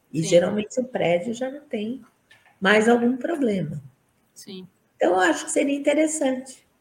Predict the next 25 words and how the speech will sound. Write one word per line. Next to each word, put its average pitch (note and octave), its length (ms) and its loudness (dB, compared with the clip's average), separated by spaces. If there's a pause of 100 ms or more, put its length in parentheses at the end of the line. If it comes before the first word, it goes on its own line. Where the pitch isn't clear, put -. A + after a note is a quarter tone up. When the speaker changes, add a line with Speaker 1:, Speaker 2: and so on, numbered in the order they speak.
(640)
Speaker 1:
a, C#3+ 260 0
a, - 920 -8 (460)
ter G3 140 2
um G#3 140 0
número F3+ 380 0
maior F3+ 800 -2 (1300)
e D#3+ 340 -2
de F#3 160 -2
pessoas. D#4 400 -2
É C#4 40 4
a C#4+ 60 0
mesma F4 260 0
coisa B3 200 0
você A#3+ 80 -2
perguntar, E3+ 760 -6 (240)
"Tem B3+ 140 2
muito A#3+ 220 2
arquiteto D#3+ 480 -4
com C#3+ 160 -10
deficiência?" C#3 680 -10 (1300)
Até D#4 260 6
tem, G4 500 4
sabia B3 420 0
que - 100 -4
tem? A#3 440 -2